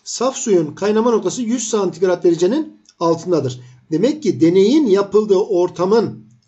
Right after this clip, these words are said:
basıncı bir atmosferden düşük olması gerekiyor. Burada B noktası tuzlu suyun kaynama noktasıdır.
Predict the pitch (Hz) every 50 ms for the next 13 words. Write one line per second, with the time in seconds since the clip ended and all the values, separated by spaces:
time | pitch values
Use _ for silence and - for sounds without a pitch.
0 | _ - 165 180 196 190 240 226 185 156 185 240 294 311 - - _ _ _ _
1 | _ _ - 269 277 247 196 180 - 190 185 180 175 - 185 185 175 165 214 247
2 | 294 302 - - - _ _ _ - 277 233 - 254 226 - 214 175 175 170 165
3 | 160 - 226 269 294 285 - _ _ _ _ - 208 208 185 170 - - 160 143
4 | 127 127 - _ _ _ _ _ _ _ _ - 262 262 233 202 180 - 202 214
5 | 240 277 294 262 226 - - 202 170 - - 202 240 285 311 302 - - _ _
6 | _ _ _ _ - 226 226 214 262 247 214 220 202 226 277 220 - 190 196 208
7 | 202 208 214 233 240 220 196 - - 185 131 - 160 147 165 175 220 262 - -
8 | - - _